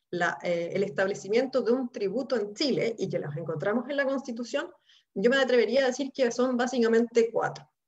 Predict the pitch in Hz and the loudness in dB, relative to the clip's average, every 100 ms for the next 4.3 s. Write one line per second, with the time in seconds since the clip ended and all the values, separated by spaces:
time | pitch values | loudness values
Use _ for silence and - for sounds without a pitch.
0 | _ _ _ _ _ _ - - 196 190 | _ _ _ _ _ _ -12 0 2 4
1 | 190 190 214 269 - - _ - 185 175 | 4 4 2 0 -2 -16 _ -4 0 0
2 | - 254 269 240 180 202 220 - - - | 0 -2 2 2 2 0 -2 -12 -20 -12
3 | - 220 277 320 294 294 - 240 208 190 | -2 2 2 -2 -6 -8 -4 -2 0 0
4 | 180 247 | 2 0